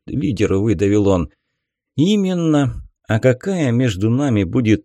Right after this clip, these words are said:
торговля, если мы сейчас без надобности уничтожим этих бойцов?» задал риторический вопрос Хиро, помогая подняться Анастасии. Та выглядела подавленной и испуганной и старалась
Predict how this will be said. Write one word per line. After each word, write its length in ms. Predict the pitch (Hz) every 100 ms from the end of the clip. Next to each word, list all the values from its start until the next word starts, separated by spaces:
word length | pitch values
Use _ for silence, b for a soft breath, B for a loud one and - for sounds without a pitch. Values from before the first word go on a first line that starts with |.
| _
торговля, 920 | 101 95 90 104 180 117 87 76 98
если 400 | 95 92 127 -
мы 120 | 127 147
сейчас 460 | 120 - 131 107
без 280 | 87 104 87
надобности 840 | 90 87 90 95 - 120 - 110 -
уничтожим 1000 | 117 113 - - - 139 147 135 127 - -
этих 420 | 113 - 107 101
бойцов?» 800 | 85 120 135 - - 82 - _ _ _ -
задал 560 | 87 98 85 95 85
риторический 760 | - 92 - 95 87 90 - 90
вопрос 560 | 87 82 95 87 - -
Хиро, 400 | - 85 90 92
помогая 580 | 110 123 117 87 87
подняться 800 | 73 - 87 - 104 92 - - -
Анастасии. 1000 | 101 98 92 - 113 127 - 101 87 b b b b b _ -
Та 180 | 170 220
выглядела 580 | 185 180 165 160 151 - -
подавленной 800 | 117 90 82 135 147 147 135 123
и 300 | - 123 127
испуганной 840 | - - 117 113 107 107 104 101 98 -
и 80 |
старалась 580 | 90 - 92 123 131 -